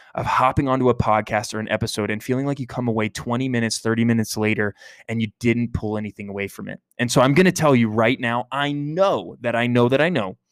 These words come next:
that there's gonna be people that listen to this podcast that just aren't jiving with it. They're not fans, and that's absolutely okay. Then there's gonna be people who are absolutely fans, right? Probably because they're a practice member of mine, or I pay them to listen to this and like it,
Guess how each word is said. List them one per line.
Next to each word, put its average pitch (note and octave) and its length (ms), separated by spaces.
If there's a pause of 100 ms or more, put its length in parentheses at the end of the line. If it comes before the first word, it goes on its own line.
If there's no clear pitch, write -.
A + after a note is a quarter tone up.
(360)
that B2+ 140
there's D3+ 160
gonna E3 180
be D#3 80
people C#3 280
that A#2 100
listen B2+ 240
to A#2+ 40
this A#2 140
podcast C#3 540 (360)
that G2 120
just A#2+ 240 (100)
aren't G#2 220
jiving G2 320
with F#2 100
it. F2+ 140 (380)
They're B2+ 100
not D#3 160
fans, D3+ 500 (340)
and A2 80
that's A2 200 (200)
absolutely A#2 600
okay. G2+ 380 (720)
Then F3+ 120
there's E3 160
gonna D#3 140
be D3 100
people D#3+ 300
who D#3+ 80
are F3 180 (380)
absolutely G3 460
fans, C#3 340
right? B2 280 (180)
Probably E3 540 (240)
because D3+ 540
they're D3+ 260
a D3+ 160
practice E3 480
member C#3 180
of A#2+ 60
mine, A2+ 320
or C3+ 280
I C3+ 120
pay D#3 200
them D3+ 180
to C#3 60
listen D3+ 280
to B2+ 40
this A#2 220
and B2+ 100
like C#3+ 220
it, A2+ 160